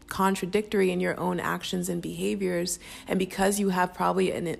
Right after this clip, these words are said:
influential anointing, then you're, like, spreading that energy around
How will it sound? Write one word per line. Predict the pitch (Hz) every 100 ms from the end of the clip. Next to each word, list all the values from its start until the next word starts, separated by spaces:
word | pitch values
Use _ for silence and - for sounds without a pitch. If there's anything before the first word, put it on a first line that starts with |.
| -
influential | 202 190 190 185 196 - 180
anointing, | 175 175 214 214 214 190 180 190 - - - - -
then | 185
you're, | 190 208
like, | 214 214 214 -
spreading | - - 208 214 214
that | 196
energy | 120 302 208 185
around | 165 165 156 - -